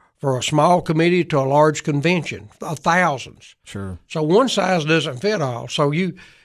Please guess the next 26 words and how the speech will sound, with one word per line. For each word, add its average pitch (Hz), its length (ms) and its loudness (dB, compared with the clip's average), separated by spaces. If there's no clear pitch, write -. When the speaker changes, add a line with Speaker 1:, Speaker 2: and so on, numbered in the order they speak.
Speaker 1:
you 160 140 2
develop 185 440 4
local 156 360 2
rules, 151 520 2
and 143 140 2
you're 165 200 4
able 156 300 2
to - 60 -16
tailor 170 640 0
certain 180 420 0
portions 175 480 -2
of 135 80 0
Robert's 196 460 0
Rules 151 300 0
to 165 60 -10
better 151 280 0
suit 160 340 -2
your 165 140 0
needs, 151 560 0
suit 214 380 0
your 170 140 0
needs 156 340 2
in 143 80 0
your 139 140 0
local 143 300 0
government. 160 420 -2